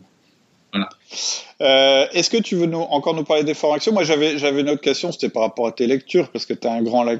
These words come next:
Speaker 2: lecteur.
Speaker 1: Ah bah oui, ça j'adore. Alors moi j'ai toujours adoré lire et, et c'est effectivement un, alors ça se, ça vient se croiser avec mon côté consciencieux évidemment, mais
Speaker 2: Bien sûr.
Speaker 1: même sans ça, j'ai même pas besoin d'avoir, euh,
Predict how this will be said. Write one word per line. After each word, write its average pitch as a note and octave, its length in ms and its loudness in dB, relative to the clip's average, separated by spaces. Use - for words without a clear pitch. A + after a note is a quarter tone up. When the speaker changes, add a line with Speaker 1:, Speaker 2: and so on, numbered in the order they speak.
Speaker 2:
lecteur. F#3+ 680 0
Speaker 1:
Ah A2 80 -4
bah A#2 220 0
oui, D3 300 2
ça C#3 200 -10
j'adore. C3 640 -4
Alors A#2 140 2
moi C3 100 2
j'ai A#2+ 240 0
toujours C3 260 -6
adoré A#2 360 0
lire B2 560 -2
et, G#2+ 720 2
et G2+ 40 -2
c'est A2 280 -4
effectivement A#2 720 0
un, G2+ 380 2
alors G#2 180 -2
ça - 180 0
se, A2 280 0
ça G#2 200 -2
vient G2+ 160 -2
se - 100 -4
croiser A#2+ 400 0
avec A2 220 0
mon G#2 100 -2
côté A2 300 -6
consciencieux A2+ 580 -4
évidemment, A#2 500 0
mais A2+ 220 2
Speaker 2:
Bien A#2 100 -2
sûr. A#2 140 2
Speaker 1:
même C#3 160 2
sans C#3 240 -4
ça, E3 260 -2
j'ai B2+ 140 0
même C3 180 -2
pas C3 160 -2
besoin C#3 420 -2
d'avoir, A#2 500 -4
euh, A2 180 -2